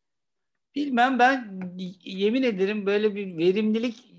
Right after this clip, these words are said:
manyağı bir herif de değilim. Kendimi böyle sağmal bir inek gibi de görmüyorum. Sürekli süt, süt sağdıracak bir şey de değil.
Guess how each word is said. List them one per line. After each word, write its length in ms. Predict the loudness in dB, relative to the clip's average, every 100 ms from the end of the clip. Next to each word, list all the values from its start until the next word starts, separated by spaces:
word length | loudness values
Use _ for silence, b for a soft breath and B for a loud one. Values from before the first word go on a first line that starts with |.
| -14
manyağı 580 | -4 -2 0 2 0 2
bir 140 | -2
herif 300 | -2 -4 -2
de 140 | -4 -2
değilim. 360 | -4 -8 -10 -18 B B _
Kendimi 440 | -4 -2 -2 -2 0
böyle 240 | 0 -2
sağmal 600 | -2 2 4 4 2 2
bir 80 | -4
inek 400 | -4 -6 -6 -10
gibi 200 | -10 -4
de 80 | -2
görmüyorum. 640 | 2 2 2 -2 -2 -4
Sürekli 440 | -8 -8 -8 -8 -20
süt, 320 | -18 -18 -16 -20
süt 340 | -16 -14 -14
sağdıracak 760 | -4 -2 -2 -4 -8 -8 -10 _
bir 60 | -18
şey 200 | -14 -12
de 100 | -10
değil. 220 | -10 -12